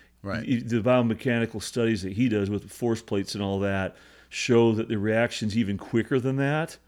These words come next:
Speaker 2: So
Speaker 1: Wow.
Speaker 2: you have to already be doing it before you're
Speaker 1: Yeah.
Speaker 2: on the ground. You're, you're getting ready for the, and you're anticipating the movement, not reacting
Speaker 1: Right.
Speaker 2: to the movement. So, um, so that's just a different way of looking at the technique.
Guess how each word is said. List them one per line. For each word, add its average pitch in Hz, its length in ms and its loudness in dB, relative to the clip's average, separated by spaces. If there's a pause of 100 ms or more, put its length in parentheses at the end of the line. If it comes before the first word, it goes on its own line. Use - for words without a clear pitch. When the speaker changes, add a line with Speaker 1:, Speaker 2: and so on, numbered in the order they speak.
(360)
Speaker 2:
So 117 400 4
Speaker 1:
Wow. 110 140 2 (260)
Speaker 2:
you 127 220 4
have 127 220 4
to - 80 -4
already 127 320 6
be 117 160 4
doing 120 400 4
it 110 160 2
before 113 400 0
you're 104 260 0
Speaker 1:
Yeah. 123 80 2
Speaker 2:
on 110 100 2
the 101 80 0
ground. 101 640 0
You're, 107 180 -4
you're 107 200 -2
getting 104 300 0
ready 101 260 2
for 95 220 -4
the, 90 240 -4 (320)
and 95 220 -4
you're 110 240 0
anticipating 113 800 0
the 101 60 0
movement, 101 440 0
not 101 300 -2
reacting 95 520 -2
Speaker 1:
Right. 92 60 -6
Speaker 2:
to 110 100 -4
the 98 60 0
movement. 92 500 -4
So, 90 420 -2 (520)
um, 92 400 -2 (380)
so 127 180 2
that's 135 260 4
just - 160 -2
a 123 60 2
different 117 360 2
way 117 140 4
of 107 140 4
looking 120 280 2
at 110 120 -2
the 101 100 -4
technique. 107 840 -2